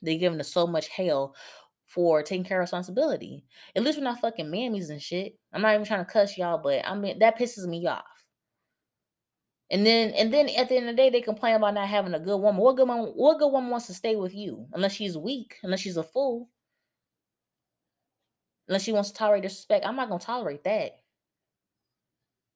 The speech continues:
They will bash black women or women in general, but especially our black women. I'm speaking for my community, y'all. Number one, f-, first and foremost, they will bash their sisters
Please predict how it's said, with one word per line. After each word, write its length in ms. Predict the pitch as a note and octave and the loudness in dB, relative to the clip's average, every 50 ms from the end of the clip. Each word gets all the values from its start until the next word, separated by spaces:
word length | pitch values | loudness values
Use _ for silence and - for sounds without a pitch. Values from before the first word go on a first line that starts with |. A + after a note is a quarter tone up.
| _ _ _ _ - | _ _ _ _ -4
They 140 | - A3+ | -2 0
will 160 | C4 A#3+ G3 D#3+ | 2 2 2 2
bash 460 | D#3+ F#3 G3+ G#3+ A3 G#3+ G#3 G#3+ - - - - - - | 4 6 6 6 6 6 4 2 -4 -16 -20 -20 -16 -8
black 380 | E3+ F3 G3+ A3 A3+ A#3 A#3 A3+ | -4 2 4 4 4 2 0 -2
women 480 | A#3 A3+ F3 A#2 G2 - - - - _ _ | -2 -2 -2 -4 -8 -14 -18 -20 -20 _ _
or 140 | - - D#3+ | -2 0 2
women 260 | F#3+ A3 A3+ A3+ A3 | 2 2 2 2 -2
in 140 | G#3 F#3+ F3+ | -4 -4 -4
general, 240 | G3 G#3 G#3 G3+ F#3 | -2 -2 -2 -2 -2
but 240 | F3 D#3 D3 C#3+ - C3 B2 - - | -2 -2 -4 -4 -6 -16 -20 -20 -16
especially 340 | - - A#3+ C4 C4+ - A3 | -8 -4 -2 -2 -2 0 0
our 100 | F#3 E3 | 0 0
black 280 | D#3+ E3+ E3 D#3 D3+ - | 0 0 0 0 -2 -4
women. 180 | C3+ A2+ A2 | -10 -12 -12
I'm 140 | A2+ B2 F3 | -12 -12 -12
speaking 240 | - - A3 F#3+ - | -8 -8 -8 -8 -6
for 80 | F#3 F3+ | -6 -6
my 100 | F3 E3+ | -6 -6
community, 480 | E3 - F3 D#3+ D3+ C#3+ C3+ C3 C3 | -8 -10 -12 -10 -10 -12 -12 -14 -14
y'all. 320 | B2+ B2 B2 B2 B2 B2 - - _ _ _ - _ - | -10 -8 -8 -8 -8 -10 -14 -20 _ _ _ -20 _ -6
Number 240 | D3 D#3+ E3+ E3+ D#3 | -2 -2 0 0 -2
one, 240 | D#3 D3+ D#3 D3 C#3 | -2 -2 -2 -4 -4
f-, 240 | C#3+ - - - _ _ _ - - _ _ | -4 -10 -16 -20 _ _ _ -20 -20 _ _
first 260 | - F#3 F3 - - | 2 2 2 2 0
and 120 | - - - | -10 -8 -4
foremost, 680 | - F3 E3 D3 C#3 - - - - - - - - _ _ _ _ _ _ _ _ _ _ _ - - | -2 -2 -2 -2 -4 -8 -12 -14 -14 -20 -20 -20 -20 _ _ _ _ _ _ _ _ _ _ _ -4 -4
they 80 | F#3 | -4
will 280 | F#3+ F3+ D3+ D3 D3 - - | -2 -2 -4 -6 -2 4 6
bash 500 | D#3+ F#3 G3 G3 G3 G3 G3 G3 - - | 6 6 8 6 4 4 2 -2 -6 -8
their 220 | - D#3 C#3+ C#3 | -6 -6 -6 -6
sisters 1000 | C#3 - - - - - - A3 G#3 - - - A#2+ B2 - - - - - | -8 -10 -12 -12 -10 -6 -4 -4 -4 -4 -6 -12 -14 -14 -14 -16 -18 -20 -20